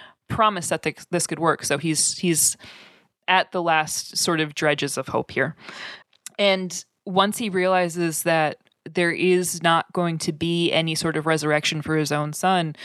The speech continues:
he, he tries to get back at Burgess, and he tries to do right by the museum, but then ultimately is, is foiled one last time with his suicide note being,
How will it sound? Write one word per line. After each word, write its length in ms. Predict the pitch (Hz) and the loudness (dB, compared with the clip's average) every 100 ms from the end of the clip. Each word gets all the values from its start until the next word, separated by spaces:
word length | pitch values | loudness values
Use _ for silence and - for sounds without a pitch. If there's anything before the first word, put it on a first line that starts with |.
| - - - | -14 -14 -6
he, 220 | 190 160 _ | -2 -2 _
he 180 | - 175 | -8 -6
tries 540 | - 220 330 302 - - | 0 4 4 2 -2 -4
to 720 | - 180 156 151 151 175 208 _ _ _ _ - | 0 0 0 0 -4 -6 -12 _ _ _ _ -2
get 200 | 180 - | -2 2
back 280 | 160 156 160 | 0 0 0
at 220 | 151 - _ _ - | -2 -2 _ _ 0
Burgess, 640 | 156 147 151 151 - - - - - - | 0 2 0 -2 -4 -8 -12 -20 -10 -2
and 120 | 175 | 2
he 240 | 165 156 - _ - | 2 -2 -14 _ -8
tries 420 | 160 180 214 214 | 0 2 2 -2
to 140 | 208 | -6
do 280 | 175 180 165 | 0 2 2
right 340 | 170 165 160 - | 2 0 0 0
by 140 | 165 | 0
the 80 | 156 | 0
museum, 540 | 156 151 160 175 160 156 | -4 -4 0 2 2 0
but 140 | 160 | -2
then 360 | 160 156 151 - _ _ | 0 0 -2 -6 _ _
ultimately 540 | 165 160 165 160 156 151 | 0 0 0 0 0 -2
is, 240 | 151 - | -2 -2
is 180 | 170 156 | -4 -2
foiled 360 | - 151 147 151 | 2 2 2 0
one 160 | 151 | 0
last 320 | 151 147 - - | 0 -2 -4 2
time 480 | 185 156 147 147 - | 2 2 0 -8 -6
with 120 | 160 | -4
his 200 | 170 151 | -2 -2
suicide 420 | - 151 147 143 143 | 0 -2 0 -2 -2
note 180 | 143 - | -4 -2
being, 420 | 151 143 147 | -4 -4 -10